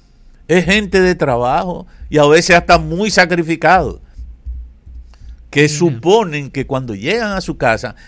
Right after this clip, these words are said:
Speaker 1: en la noche van a descansar. No descansan, no se lo
Speaker 2: En lo
Speaker 1: permiten.
Speaker 2: absoluto.
Speaker 1: No se lo permiten, y encima de eso reclaman que ellos son los que tienen derecho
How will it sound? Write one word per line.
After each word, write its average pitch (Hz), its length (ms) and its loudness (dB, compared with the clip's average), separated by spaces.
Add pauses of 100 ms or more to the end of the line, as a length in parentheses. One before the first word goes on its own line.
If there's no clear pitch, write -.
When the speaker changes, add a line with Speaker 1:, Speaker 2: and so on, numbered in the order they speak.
(180)
Speaker 1:
en 135 140 -4
la 135 120 0
noche 117 440 -8 (300)
van 175 300 -2
a 196 140 -2
descansar. 151 1300 -4 (580)
No 226 300 4
descansan, 233 800 4 (160)
no 214 240 2
se 247 160 4
lo 247 80 6
Speaker 2:
En - 40 8
lo 240 40 -4
Speaker 1:
permiten. 196 640 -2
Speaker 2:
absoluto. 147 680 -10 (840)
Speaker 1:
No 190 220 -2
se 240 140 2
lo 233 180 2
permiten, 202 680 -6
y 160 120 -4
encima 208 440 -2
de 226 120 2
eso 208 240 -4 (260)
reclaman 175 600 2
que 160 360 2
ellos 151 320 -2
son 180 220 -2
los 165 140 -2
que 143 120 -6
tienen 160 340 -8
derecho 131 500 -4